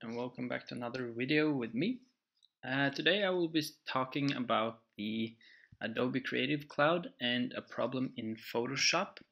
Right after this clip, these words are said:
Um, when I bought the Photoshop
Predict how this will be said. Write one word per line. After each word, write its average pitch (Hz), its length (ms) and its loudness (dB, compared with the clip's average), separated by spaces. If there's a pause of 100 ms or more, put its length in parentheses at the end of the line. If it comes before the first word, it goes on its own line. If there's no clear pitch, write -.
(380)
Um, 131 600 2 (600)
when 143 140 4
I 151 40 6
bought 165 380 4 (240)
the 131 320 6 (240)
Photoshop 131 560 2